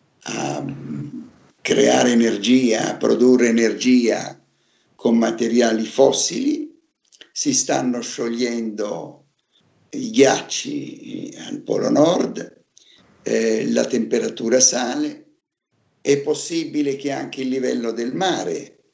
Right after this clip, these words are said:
pian piano salga e a sua volta tutti questi, queste trasformazioni radicali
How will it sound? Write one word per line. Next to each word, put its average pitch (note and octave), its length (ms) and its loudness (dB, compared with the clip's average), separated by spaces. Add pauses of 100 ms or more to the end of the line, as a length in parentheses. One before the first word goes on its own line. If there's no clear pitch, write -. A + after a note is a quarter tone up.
(420)
pian A#2 320 -4
piano - 400 -2
salga - 840 -6 (720)
e - 600 6
a - 120 -12
sua F#3 280 -8
volta G3+ 640 -6
tutti C3 360 -10
questi, B2 640 -4 (440)
queste D3 340 0
trasformazioni C3+ 1000 2
radicali B2 1080 -6